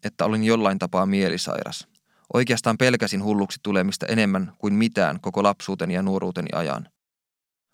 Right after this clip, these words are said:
Ala-asteella luulin, että ihmiset osasivat lukea ajatuksiani, enkä tästä johtuen uskaltanut ajatella rivouksia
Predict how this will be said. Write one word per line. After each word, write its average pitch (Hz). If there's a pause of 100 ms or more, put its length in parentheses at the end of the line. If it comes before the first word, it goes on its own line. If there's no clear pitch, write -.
(120)
Ala-asteella 120
luulin, 110
että -
ihmiset 117
osasivat 101
lukea 113
ajatuksiani, 90 (280)
enkä 110
tästä 117
johtuen 101
uskaltanut 98
ajatella 98
rivouksia 98